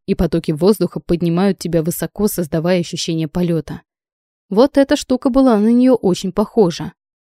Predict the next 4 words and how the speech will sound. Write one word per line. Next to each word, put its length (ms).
Округлая 520
форма, 440
прозрачные 640
стенки – 640